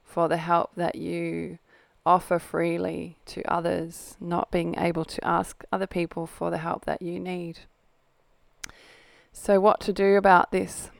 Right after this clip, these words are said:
Um, I would suggest firstly just being as radically honest with yourself as you can. So you may want to journal,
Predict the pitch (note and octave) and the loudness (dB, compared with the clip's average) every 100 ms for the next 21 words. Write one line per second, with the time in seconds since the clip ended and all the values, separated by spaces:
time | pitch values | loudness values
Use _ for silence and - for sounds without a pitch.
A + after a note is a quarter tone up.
0 | _ _ _ _ _ _ _ _ _ _ | _ _ _ _ _ _ _ _ _ _
1 | _ - - _ F#3 F3+ F3 F3+ F3 - | _ -20 -20 _ 4 6 4 0 -8 -12
2 | - _ _ F3+ F#3 F#3+ - E3+ - F3+ | -20 _ _ 4 4 4 -2 -6 2 2
3 | E3 - - - _ _ - - - - | 2 -4 -12 -18 _ _ -20 -20 -20 -20
4 | - - _ _ _ - - F#3+ G3 A#3+ | -20 -20 _ _ _ -20 4 10 12 12
5 | A3+ A3+ G#3+ G3+ F3 E3 - F3 F3 E3+ | 8 2 2 4 2 0 0 2 4 2
6 | E3+ D#3+ - E3+ E3 E3 E3+ F#3 - E3+ | -2 -2 2 2 2 4 4 4 0 0
7 | - E3+ F#3 G3+ - F3+ F3 F3 - E3+ | 2 2 2 0 -2 -4 -4 -4 0 2
8 | F3+ - E3+ F3 - - G3 G3+ A3+ G#3+ | 2 0 -4 -6 -6 0 2 2 -2 -6
9 | - - F3 F3 F3 F3 E3+ F3+ E3+ - | -10 -6 -4 -4 -2 -2 0 -2 -4 -6
10 | E3+ - F3 F3 F3+ F3+ F3 | -8 -2 0 0 0 -2 -2